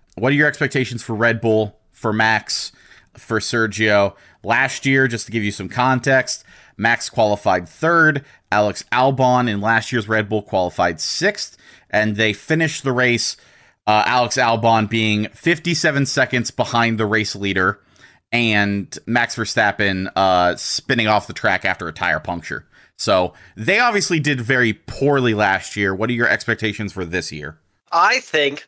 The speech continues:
Speaker 2: that they will be hoping for a double podium. I think they want Max to win, obviously,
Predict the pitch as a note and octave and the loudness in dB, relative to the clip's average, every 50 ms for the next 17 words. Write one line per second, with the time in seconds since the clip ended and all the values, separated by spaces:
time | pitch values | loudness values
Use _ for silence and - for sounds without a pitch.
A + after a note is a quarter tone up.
0 | _ - C#3 B2+ B2+ B2+ C3+ - D3+ D#3 F3 F3+ F3 E3 D3 C3+ C#3 C3+ C3+ C3+ | _ -2 0 0 0 0 -2 -2 0 2 2 2 2 2 2 2 0 0 0 0
1 | B2+ C3+ C3+ B2+ C3 B2+ A#2 - - B2 A#2+ A2 A#2 A#2 A2 G#2+ - - A#2+ A2+ | 0 0 0 0 0 -4 -8 -4 -4 -4 0 2 2 0 0 -2 -4 -6 -6 -6
2 | G#2+ G2+ - - - _ - - A#2+ B2+ B2+ - - C#3 C3+ A#2+ - - C#3 C#3 | -6 -8 -12 -14 -16 _ -8 -2 -2 -2 -2 0 -2 -2 -2 -2 -2 0 2 2
3 | C#3 C#3 C3 C#3 D#3 F3+ F3+ F3 E3 D#3+ E3 F3 F3+ - - - E3+ D3 D#3 D3+ | 2 2 4 4 2 2 2 2 0 2 2 0 0 -2 0 0 2 2 4 2
4 | D3+ D3 D3 C#3+ C#3+ C#3+ C#3+ D3 C3+ - - F3 F#3 G#3+ C#3+ | 2 2 4 2 2 2 2 2 2 2 2 2 0 0 -2